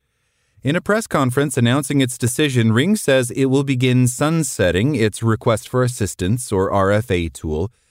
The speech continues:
which allows police to post requests for user surveillance footage to the company's Neighbors app. Civil liberties advocates are praising the move, but some warn that the very presence of home surveillance cameras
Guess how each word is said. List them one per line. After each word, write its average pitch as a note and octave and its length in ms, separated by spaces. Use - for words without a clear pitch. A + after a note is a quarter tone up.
which B2 180
allows G#2+ 340
police G#2 320
to - 100
post - 360
requests B2 720
for F#2+ 140
user F#2+ 320
surveillance F#2 500
footage C3 480
to C#3 120
the B2 100
company's F#2 520
Neighbors E2+ 480
app. - 380
Civil D3+ 300
liberties C3+ 400
advocates G#2+ 840
are G2 140
praising A#2+ 580
the D#2+ 80
move, D2 440
but G2+ 240
some G3+ 300
warn E3+ 380
that C3+ 200
the A#2 80
very D3 280
presence B2 520
of G2 140
home A2+ 220
surveillance A2 520
cameras A#2+ 500